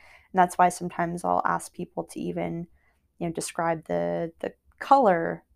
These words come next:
that they're feeling, or, you know, if there's, if there's some other, like, visual representation that they can point to that would be easier to describe than, than words if they don't have them.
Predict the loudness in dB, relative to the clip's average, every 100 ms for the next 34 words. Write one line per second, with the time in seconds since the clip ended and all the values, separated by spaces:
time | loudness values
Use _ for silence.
0 | -2 -2 -2 -4 -2 -4 -6 -4 -2 -2
1 | -6 -8 -8 -6 -4 -6 -10 -20 _ _
2 | -12 -8 -8 -8 -6 -6 -4 -6 -6 -12
3 | -12 -12 -2 0 2 2 2 -2 -4 0
4 | 0 4 2 2 -2 -4 -6 -6 -8 -6
5 | -6 -6 -6 -6 -6 -6 -6 -8 -6 -4
6 | -4 0 -2 -2 _ _ _ _ -8 -6
7 | -4 -4 0 0 2 2 0 -10 -10 -2
8 | -2 -2 -4 -4 -6 -8 _ -4 0 0
9 | 0 -4 -6 -6 -6 -6 -6 -6 -10 -10